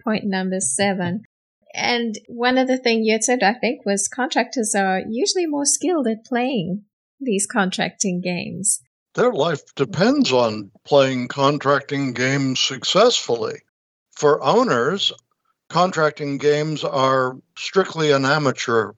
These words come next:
Speaker 2: undertaking. So when it comes to various claimsmanship games, the contractors are gonna be better at it than owners. They just have to be. This is why,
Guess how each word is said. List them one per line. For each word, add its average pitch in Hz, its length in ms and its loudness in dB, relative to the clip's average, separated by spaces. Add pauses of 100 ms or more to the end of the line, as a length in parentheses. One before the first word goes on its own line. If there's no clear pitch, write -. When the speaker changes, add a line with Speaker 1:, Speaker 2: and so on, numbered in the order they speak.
Speaker 2:
undertaking. 110 800 -6 (640)
So 180 440 2
when 202 220 0
it 170 120 -8
comes 190 460 -2
to 143 500 -8
various 151 640 2
claimsmanship 131 1200 -2
games, 113 640 -2 (640)
the 214 100 4
contractors 175 640 2
are 139 60 -2
gonna 127 180 0
be 120 200 -4 (220)
better 113 460 2
at 101 140 -6
it 120 200 -8
than 143 140 2
owners. 185 580 2 (280)
They 160 180 -2
just 160 220 -6
have 196 320 -2
to 123 120 -12
be. 123 320 -14 (680)
This 208 280 2
is 160 180 -8
why, 143 600 0